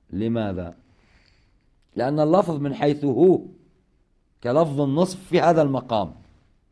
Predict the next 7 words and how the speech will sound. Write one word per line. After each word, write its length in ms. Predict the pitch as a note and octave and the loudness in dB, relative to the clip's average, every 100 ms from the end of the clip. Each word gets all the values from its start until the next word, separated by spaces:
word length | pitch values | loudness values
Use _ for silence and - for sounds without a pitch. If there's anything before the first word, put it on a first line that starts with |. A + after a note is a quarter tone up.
| _ _ _ - | _ _ _ -8
المقصود 520 | A#2+ B2 - C#3+ A#2 | -4 -6 -6 -6 -4
به 380 | C3 C#3 C#3 - - _ _ _ - | -2 0 -2 -6 -18 _ _ _ -10
الإشاعة 400 | A#2 G#2+ C3+ B2 | -8 -6 -4 -4
المطلقة 380 | B2+ C3 B2+ A2+ | -4 -8 -8 -8
بالوجه 300 | A2 B2 A#2 | -6 -6 -6
الذي 220 | G#2+ G2+ | -8 -8
بيناه، 500 | F#2 F2+ E2 D#2+ - | -8 -8 -10 -12 -16